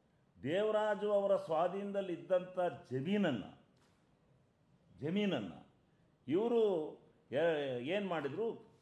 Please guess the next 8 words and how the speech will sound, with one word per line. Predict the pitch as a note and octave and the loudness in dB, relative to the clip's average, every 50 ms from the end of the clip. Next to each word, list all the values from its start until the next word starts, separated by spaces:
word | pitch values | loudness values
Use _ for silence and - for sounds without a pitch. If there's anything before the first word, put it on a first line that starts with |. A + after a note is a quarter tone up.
| _ - D2+ G#2 G2+ F#2 D#2 B1+ - - - - - - - - - | _ -16 -14 -14 -12 -14 -14 -16 -18 -20 -20 -20 -20 -20 -20 -18 -12
ಜಿಲ್ಲಾಧಿಕಾರಿಗಳಿಗೆ | C3 E3 F#3 G#3 G#3 G3+ F#3 F#3+ F#3 F3 E3 D3+ C#3+ C#3 C#3 C3 C3 C3 | -10 -2 2 2 2 4 2 0 -2 -2 -2 -2 -2 -4 -6 -8 -8 -8
ಕೊಟ್ಟು | - B2+ B2 - G3+ G#3 | -10 -10 -10 -6 -4 -2
ಅವ್ರ | - C#3 A#2+ | -2 -2 -2
ಹೆಸರಿಗೆ | A#2+ A#2 - D#3+ F3+ E3 | -6 -10 -12 -18 -16 -12
ಮ್ಯೂಟೇಷನ್ನ | B2+ A#2+ A#2 - B2+ B2+ - - A2+ A2+ C#3 F3+ | -10 -10 -10 -10 -12 -12 -12 -12 -12 -10 -10 -10
ಮತ್ತೆ | D#3+ C3 C3 C3 - - G3 | -8 -8 -8 -10 -8 -12 -12
ಪುನಃ | - - C3+ C3+ D3 | -10 -8 -8 -8 -6
ಮಾಡಿಸ್ಕೊಂಡ್ರು. | C#3 A2+ G2 F2 - - - - - - _ _ | -8 -8 -10 -14 -16 -20 -20 -20 -20 -20 _ _